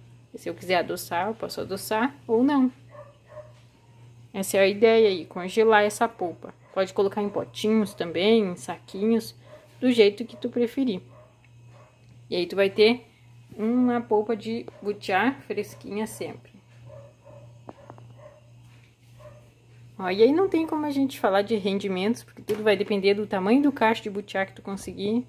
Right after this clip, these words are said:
né, da quantidade. E aí tu vai fazer aí conforme tu tem. A minha ideia também é fazer uma geleia, mas eu nunca fiz, não sei ainda se vai dar certo. Se der certo,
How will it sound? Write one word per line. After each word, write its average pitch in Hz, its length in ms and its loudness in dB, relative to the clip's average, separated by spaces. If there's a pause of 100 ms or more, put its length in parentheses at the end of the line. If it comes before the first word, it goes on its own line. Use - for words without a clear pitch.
(100)
né, 180 180 -6
da 185 120 0
quantidade. 196 800 0 (1300)
E 175 60 -4
aí 151 140 -2
tu 240 160 2
vai 240 340 6
fazer 240 360 6
aí 233 200 8
conforme 220 420 2
tu 240 140 -4
tem. 208 320 -2 (1700)
A - 20 -6
minha 233 240 2
ideia 196 320 4
também 196 380 -2
é 214 60 -2
fazer 190 580 -2 (880)
uma 208 280 0
geleia, 214 480 6 (160)
mas 185 180 -6
eu 185 140 -2
nunca 233 400 2
fiz, 226 340 -6
não 220 220 2
sei 208 280 0
ainda 190 240 0
se 196 140 -10
vai 190 160 -2
dar 185 140 -6
certo. - 500 -12 (1040)
Se - 200 -4
der 240 180 6
certo, 208 500 0